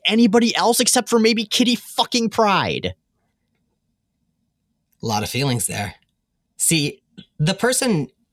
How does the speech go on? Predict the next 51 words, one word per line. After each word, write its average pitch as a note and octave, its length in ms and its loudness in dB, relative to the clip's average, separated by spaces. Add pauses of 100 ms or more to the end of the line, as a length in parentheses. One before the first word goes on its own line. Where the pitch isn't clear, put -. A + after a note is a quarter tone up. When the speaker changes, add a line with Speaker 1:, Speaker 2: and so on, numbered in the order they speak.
(420)
Speaker 2:
whose F3+ 220 0
absence, D#3+ 560 -2
the, D3 300 -2
the D#3 100 -2
other A3 160 0
character D3+ 300 -2
whose C#3+ 140 -2
absence C3+ 420 -4
really B2+ 180 -4
struck - 340 -4
me E3+ 400 0 (640)
is, D3+ 500 0 (400)
ironically, G3 500 0
a D#3+ 40 0
character E3+ 300 0
who D#3 140 2
will F3+ 260 2
eventually D3 380 0
be B2+ 160 -2
at A#2+ 80 -6
the A#2+ 80 -4
funeral, A#2 400 -2
but B2 180 -4
is, B2+ 220 -4
is B2+ 100 -8
Magneto. D3 540 -4 (960)
Speaker 1:
Yeah, C#3 420 2 (100)
and F#2 160 -2
well, G2 360 0
we'll, G#2+ 320 -2
we'll G#2+ 100 0
definitely A2 360 -2
get G2+ 120 -4
to G#2 120 -6
that. E2+ 340 -2
But A#3 240 2
I E4 100 0
can D#4 160 0
see E3+ 320 0
they D3 220 2
all C3 120 2
think A#2+ 280 -4
he's A#2+ 240 0
dead, D#2+ 340 -2
so F#2+ 100 0
they're E2+ 120 -2
probably E2+ 240 -2
not D#2+ 180 -4
gonna G#2+ 140 -2
invite G2 320 -2
him. E2+ 220 -6